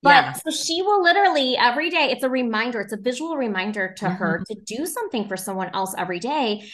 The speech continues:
Speaker 1: And for me, I love letter writing. So
Speaker 2: Mm-hmm.
Speaker 1: I, in my desk drawer right here, I have cards. And it's a reminder to me. That's one of my favorite ways. Like, it's,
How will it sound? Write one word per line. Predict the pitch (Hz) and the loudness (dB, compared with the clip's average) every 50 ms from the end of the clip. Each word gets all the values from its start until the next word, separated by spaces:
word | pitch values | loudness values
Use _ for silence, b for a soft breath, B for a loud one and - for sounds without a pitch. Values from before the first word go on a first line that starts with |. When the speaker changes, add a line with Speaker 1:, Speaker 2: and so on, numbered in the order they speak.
| B B B B _ | B B B B _
Speaker 1:
And | - 226 233 233 226 220 220 226 - | 2 4 4 4 4 2 -2 -2 0
for | - 247 | 2 4
me, | 240 233 262 302 339 320 277 - | 4 4 2 2 0 0 0 0
I | - 196 | -2 -2
love | 196 202 196 196 196 220 226 202 175 - | -2 2 4 6 6 4 4 -2 -10 -8
letter | 185 180 165 170 196 247 | -4 -2 0 0 0 2
writing. | 269 302 302 330 359 392 427 480 494 480 - | 2 2 2 2 2 -2 -4 -4 -6 -8 -10
So | - - 262 247 | -2 0 0 0
Speaker 2:
Mm-hmm. | - - | 2 2
Speaker 1:
I, | 214 220 226 240 277 339 370 - - | 4 4 6 6 4 2 2 0 0
in | 254 262 294 | 0 2 2
my | 320 339 | 0 2
desk | 277 311 302 311 - - | 2 2 0 0 -2 2
drawer | 349 349 339 | 4 4 4
right | 302 294 247 233 | 4 4 0 0
here, | 226 214 196 196 196 190 190 | 0 -2 0 0 0 -2 -2
I | 202 208 | -2 -2
have | 220 240 254 247 | -2 -2 -6 -8
cards. | - - 320 294 254 196 180 196 220 240 - - b b b b b b b b | -8 -2 2 4 4 4 4 0 -2 -4 -10 -16 b b b b b b b b
And | - 233 233 233 233 226 226 | 0 4 4 6 4 4 2
it's | 226 240 220 277 | 0 -2 0 0
a | 262 | 2
reminder | 262 254 247 233 220 220 233 254 240 240 | 2 2 4 4 2 2 2 0 -2 -2
to | 247 254 | -2 -4
me. | 233 233 226 | -2 -2 -2
That's | 208 220 220 - 214 | -2 -2 -4 -4 -4
one | 214 220 220 | -4 -4 -4
of | 214 208 | -4 -6
my | 180 185 - - _ _ | -8 -8 -8 -12 _ _
favorite | 233 220 214 208 226 - - | 2 2 2 2 -2 -2 0
ways. | 190 185 170 170 | 0 0 0 0
Like, | 180 190 196 196 - | 0 -2 -2 0 0
it's, | 233 254 240 - | 0 0 0 -4